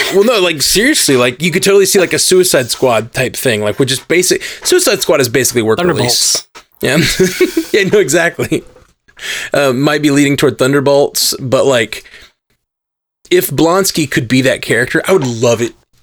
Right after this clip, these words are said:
Speaker 1: I, I, I know this, everybody's heard me talk about Blonsky for years, and I'm so excited he's coming back as, uh, Tim Roth. We're getting, like, this has been my dream for the entirety of the time we've been making this show. I have been saying that.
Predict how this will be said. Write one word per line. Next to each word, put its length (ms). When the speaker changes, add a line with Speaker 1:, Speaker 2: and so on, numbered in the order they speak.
Speaker 1:
I, 80
I, 240
I 60
know 320
this, 280
everybody's 340
heard 120
me 80
talk 200
about 180
Blonsky 380
for 140
years, 520
and 100
I'm 100
so 380
excited 360
he's 140
coming 260
back 380
as, 580
uh, 160
Tim 300
Roth. 500
We're 120
getting, 200
like, 200
this 160
has 140
been 180
my 100
dream 500
for 440
the 140
entirety 480
of 60
the 60
time 220
we've 100
been 80
making 160
this 120
show. 340
I 100
have 100
been 140
saying 280
that. 300